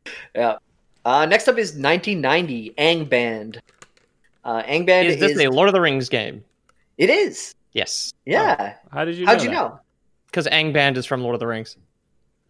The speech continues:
Speaker 1: Yeah, you're a smart man.
Speaker 3: Okay. What,
Speaker 1: It's
Speaker 3: what is Angband in Lord of the Rings?
Speaker 2: Uh, I think one of the Nazgul,
Speaker 3: Okay.
Speaker 2: like,
Speaker 1: It's a
Speaker 2: rules it. It's, it's, it's an evil place. I know that.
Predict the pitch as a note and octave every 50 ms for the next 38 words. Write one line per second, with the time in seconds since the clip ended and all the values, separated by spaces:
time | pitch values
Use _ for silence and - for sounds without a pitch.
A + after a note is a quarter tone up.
0 | _ _ - - E2+ F2+ - - D3 C#3+ D3+ D3+ E3 G3+ A#3+ G#3+ G#3 - _ _
1 | _ _ _ _ - A#2 - - C#3+ F#3 A#3+ G3 D#3 D#3 D#3+ - C#3+ D3 D#3 E3+
2 | E3+ D3 C3+ D#3 D#3 E3 D#3+ D3 D3+ D3+ D3+ D3 D3 C#3+ C#3+ C#3+ C#3+ D3 C#3+ C#3+
3 | D3 E3+ G3+ - - D3+ - C#3+ G#2+ G2 - - _ _ _ _ _ _ _ _
4 | _ _ _ _ _ _ _ _ - D3+ D3 D3+ D3+ D3 D3 - C3+ C#3+ C#3+ -
5 | - _ _ - - G3 G#3 A#3 C4 C4 - - - - - E3+ D#3 D#3+ D#3 D#3
6 | D#3 D#3 D3+ D3 C#3 C3+ D3 C#3+ C#3 C3 B2 A#2 B2 A#2+ A#2+ B2+ C3+ C3 A#2+ A#2
7 | A2+ A2 A2 - _ _ _ _ _ _ _ _ _ - - _ _ _ _ _
8 | - - - - - - C3+ C#3 B2+ - D3 C#3 B2+ C3 B2 B2 B2 A2+ A2+ G#2+
9 | G2 - - C#3 F3+ - - - F#3 E3+ - - - F#3 F3 - F3+ F3 D#3 D3
10 | F#3 F#3 F3+ C#3 C#3+ C3 A#2+ - - B2 A2 A2 - B2 B2 C3 C3 B2 A#2 A2
11 | G#2+ - - - - _